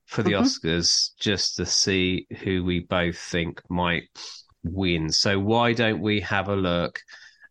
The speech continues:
Speaker 1: at Best Picture,
Speaker 2: Okay.
Speaker 1: um, and see what we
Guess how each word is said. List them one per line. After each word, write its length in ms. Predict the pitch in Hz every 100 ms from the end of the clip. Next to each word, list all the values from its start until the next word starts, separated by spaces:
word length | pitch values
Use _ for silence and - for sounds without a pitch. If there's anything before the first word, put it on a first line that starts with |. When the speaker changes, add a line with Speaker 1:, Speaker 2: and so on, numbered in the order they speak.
| _
Speaker 1:
at 340 | 90 90 95 -
Best 280 | 98 - -
Picture, 460 | 92 - - 92 104 _ _ _
Speaker 2:
Okay. 160 | 175 196
Speaker 1:
um, 500 | 180 92 95 95 87
and 160 | 82 87
see 380 | - 104 95
what 180 | 87 90
we 140 | 65